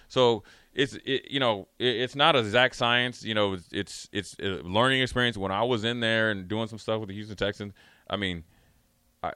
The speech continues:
I started to think back, like, when I was playing and wondering how guys showed up. And, and, and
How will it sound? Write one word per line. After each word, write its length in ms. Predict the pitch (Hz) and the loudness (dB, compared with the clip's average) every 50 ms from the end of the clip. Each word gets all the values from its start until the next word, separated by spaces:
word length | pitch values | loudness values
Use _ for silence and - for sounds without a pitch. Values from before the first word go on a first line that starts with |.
| - - | -8 -6
I 160 | - 95 107 | -2 -2 0
started 300 | 110 - 120 120 117 95 | 2 4 6 6 4 4
to 80 | 87 - | 0 0
think 220 | - 117 110 90 | 0 0 0 2
back, 260 | 90 107 107 110 - - | 4 4 6 4 4 2
like, 140 | 101 95 - | -2 -2 -2
when 120 | 85 82 | -6 -6
I 160 | 87 101 113 | -2 2 2
was 160 | 127 127 117 - | 2 2 0 -2
playing 340 | - 113 120 120 120 120 | -2 -2 0 0 0 0
and 160 | 107 92 90 90 | -2 -4 -4 -2
wondering 260 | 98 110 117 117 110 | 0 0 0 0 0
how 120 | 113 113 113 | -2 -2 0
guys 300 | 101 107 113 117 113 - | 2 2 2 2 2 0
showed 260 | - 117 113 113 110 | 0 0 2 4 4
up. 220 | 110 117 113 101 | 4 4 2 0
And, 140 | 95 92 90 | -4 -8 -8
and, 280 | 62 87 92 90 85 - - | -8 -8 -8 -8 -8 -10 -10
and 240 | 92 90 87 85 | -10 -10 -10 -12